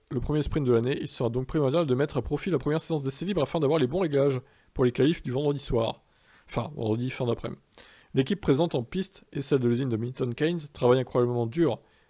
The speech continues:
Et j'espère que nous connaîtrons un week-end sans problème, que nous pourrons marquer de gros points. Pour le moment, nous prenons les courses les unes après les autres.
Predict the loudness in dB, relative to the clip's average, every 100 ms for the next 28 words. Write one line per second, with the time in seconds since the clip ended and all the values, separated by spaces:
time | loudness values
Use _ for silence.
0 | -6 -2 -2 0 -2 0 -4 -2 -2 0
1 | 0 0 0 -2 -2 -4 0 -2 -2 -10
2 | -10 -8 -4 -2 -2 -4 -4 -4 0 2
3 | 2 2 -2 -2 -8 _ _ _ 0 4
4 | 6 4 4 0 0 0 0 -2 -4 -4
5 | -2 -2 0 0 0 -4